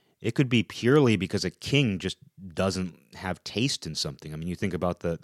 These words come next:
art that Hitler had destroyed, where it was just pretty much his taste. You know, it could be a,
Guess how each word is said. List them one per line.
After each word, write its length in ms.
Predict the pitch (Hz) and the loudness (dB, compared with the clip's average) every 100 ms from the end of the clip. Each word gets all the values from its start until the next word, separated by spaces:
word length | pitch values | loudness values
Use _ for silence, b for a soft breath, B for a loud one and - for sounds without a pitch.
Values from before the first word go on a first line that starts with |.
| _ | _
art 280 | 92 95 - | 2 2 2
that 160 | 95 - | -8 -6
Hitler 320 | 117 110 98 | -6 2 2
had 260 | 82 82 73 | 4 -4 -4
destroyed, 680 | 82 - - 80 76 80 - _ _ _ _ _ _ _ _ _ _ _ _ - | -6 -4 -4 -2 -2 -6 -12 _ _ _ _ _ _ _ _ _ _ _ _ -8
where 140 | 82 | -4
it 60 | 82 | -2
was 260 | 87 85 | -2 -4
just 220 | 82 92 - _ | -2 -4 -6 _
pretty 140 | - 175 | 0 2
much 120 | 147 | 2
his 140 | 87 | 0
taste. 520 | - - 113 107 - - _ _ _ _ _ _ _ _ _ _ _ _ _ _ _ _ _ _ - | -4 2 2 2 -4 -12 _ _ _ _ _ _ _ _ _ _ _ _ _ _ _ _ _ _ -16
You 180 | 76 | -12
know, 200 | 73 90 | -10 -8
it 100 | 101 | -8
could 140 | - 87 | -8 -6
be 240 | 87 85 | -4 -2
a, 480 | 82 82 85 76 78 | -4 -4 -6 -10 -14